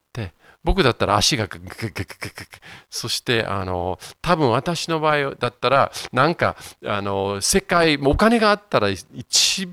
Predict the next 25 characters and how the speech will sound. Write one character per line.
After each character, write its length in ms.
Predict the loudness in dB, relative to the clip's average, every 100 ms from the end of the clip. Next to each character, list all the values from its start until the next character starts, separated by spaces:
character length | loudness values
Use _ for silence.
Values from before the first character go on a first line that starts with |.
| -12 0
番 300 | 4 4 2
最 380 | -2 0 2 2
大 220 | 0 0
な 140 | 0 -2
賢 520 | -2 -2 -4 -2 0
い 40 |
弁 240 | 2 2 2
護 100 | 0
士 140 | -2
を 40 | -4
雇 300 | -6 -2 -4
い 80 |
た 140 | -2 -4
い 40 |
と 120 | -4
思 140 | -10 -10
う。 140 | -4 -4 -6 -14 -20 -20 -20 -20 _ _
あ 180 | -14 -12
の、 500 | -10 -12 -12 -14 -16 -18 0
で 120 | 2
す 120 | 4 2
か 100 | 2
ら、 80 |
こ 160 | 4 4
の、 180 | 4